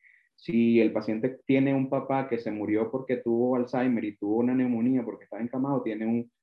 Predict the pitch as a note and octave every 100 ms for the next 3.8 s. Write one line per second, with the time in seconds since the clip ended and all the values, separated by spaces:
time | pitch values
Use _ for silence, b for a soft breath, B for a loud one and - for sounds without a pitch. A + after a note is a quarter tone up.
0 | _ B2 A#2 - A#2+ A#2 B2 A#2+ F#2+ -
1 | - G#2 G2 F#2+ G#2+ B2 C#3+ D3 G#2+ G2
2 | A2 C3+ C#3 E3+ B2+ G#2+ G2+ - - G2+
3 | G2+ G2 F#2+ - D3 B2 F#2+